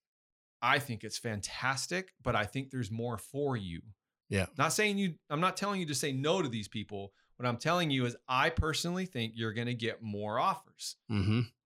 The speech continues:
Speaker 1: That's what that coach is saying.
Speaker 2: Yeah.
Speaker 1: And so I don't, I don't think it's a negative thing. I think it's a very positive thing. And I was with a different athlete yesterday, and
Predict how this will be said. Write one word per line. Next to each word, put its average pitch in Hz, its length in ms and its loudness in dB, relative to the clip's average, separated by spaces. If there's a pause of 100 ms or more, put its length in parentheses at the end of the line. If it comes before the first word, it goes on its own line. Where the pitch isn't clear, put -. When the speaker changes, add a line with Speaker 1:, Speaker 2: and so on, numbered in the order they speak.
Speaker 1:
That's 127 260 2
what 156 120 -8
that 123 180 -2
coach 117 260 -6
is 104 80 -8
saying. 107 400 -6 (240)
Speaker 2:
Yeah. 95 280 4
Speaker 1:
And 117 120 0
so 131 180 4
I 127 80 8
don't, 135 240 2
I 123 100 0
don't 135 120 0
think 143 140 0
it's 131 140 -2
a 123 60 0
negative 127 520 2
thing. 107 240 0
I 104 60 -2
think 107 220 -4
it's 110 140 -4
a 113 60 -6
very 104 200 0
positive 127 640 0
thing. 101 320 -4
And 104 340 -2 (720)
I 127 60 -4
was 127 140 0
with 143 160 -4
a 127 40 -4
different 143 360 -4
athlete 123 360 -2
yesterday, 110 520 -2
and 107 380 -4